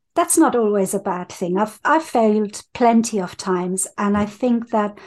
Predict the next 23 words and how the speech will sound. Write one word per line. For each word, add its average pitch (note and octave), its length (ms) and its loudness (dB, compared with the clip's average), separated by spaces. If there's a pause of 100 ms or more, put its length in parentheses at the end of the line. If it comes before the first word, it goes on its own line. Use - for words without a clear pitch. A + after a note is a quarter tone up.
(300)
the A3 100 2
reason A3+ 380 2
I'm G3+ 120 0
successful G3+ 640 -4
now G3 420 -2
is F#3+ 120 -4
because G#3 520 -4 (440)
I've G#3+ 200 0
learned F#3 340 0
my F#3+ 160 2
lessons. F#3+ 640 -2 (100)
And, G3+ 380 2
uh, G#3 220 0 (480)
it, A3+ 200 -2 (180)
this C#4 320 0
wouldn't D4 220 4
have A#3 140 0
happened G#3 640 -2 (140)
at G3+ 160 -4
an G#3 140 0
earlier G3 400 -2
time F#3+ 480 -2
because G3 540 -4